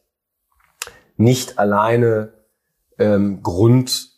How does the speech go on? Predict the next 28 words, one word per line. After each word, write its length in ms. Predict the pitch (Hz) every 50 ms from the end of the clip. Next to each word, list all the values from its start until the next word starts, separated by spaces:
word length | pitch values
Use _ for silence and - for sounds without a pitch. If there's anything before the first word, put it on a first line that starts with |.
| _ -
genug, 580 | - 110 98 113 107 104 113 131 139 - -
dass 280 | - 120 107 - - -
die 160 | - 208 190
Künstler, 380 | - - 123 123 120 - 123 107
die 100 | 98 110
du 120 | 110 107 117
und 140 | - - -
Künstlerinnen, 420 | - 120 117 - - 104 107 107
die 80 | 101 95
du 80 | 101
beschreibst, 400 | 95 92 - - 104 110 110 -
sozusagen 340 | - 104 98 104 104 101 95
jetzt 180 | 98 95 95 -
sich 220 | 107 104 - -
selber 260 | - 110 110 117 113
vermarkten 520 | - - 101 90 95 120 123 - - 131 127
wollen, 220 | 139 147 151 156
sondern 220 | 139 131 131 127 123
dass 140 | 123 117
es 140 | 127 117 -
eben 200 | - 131 117 117
auch 180 | - 160 175 156
eine 120 | 156 123
Reflexion 800 | 95 101 - - - 98 - - - - 107 101 95 95 87 87
ist 320 | - - - - - _ _ _ _ _ _
von 260 | - - - 110 101
etwas. 540 | 92 85 - - - - - - - - _ _ _ _ _ _ _ _ _ _ _
Ähm, 460 | - 110 107 107 101 101 98 98 107